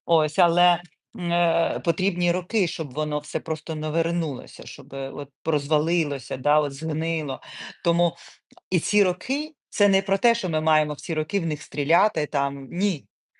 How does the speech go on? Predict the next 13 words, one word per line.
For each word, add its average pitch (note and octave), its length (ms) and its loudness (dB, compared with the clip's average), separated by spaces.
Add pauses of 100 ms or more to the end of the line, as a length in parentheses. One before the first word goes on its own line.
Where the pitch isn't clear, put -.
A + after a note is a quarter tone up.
(140)
Ці - 160 0
роки E3+ 340 2
ми D#3 140 -4
маємо, D3 400 2
це E3 160 -4
про D#3+ 140 -10
що? D3+ 240 -4
Ми C#3+ 140 -4
маємо D3 420 0 (920)
жити, E3 480 -2 (260)
працювати, D#3+ 920 2 (280)
рухатися D#3 800 0
до, D3+ 480 0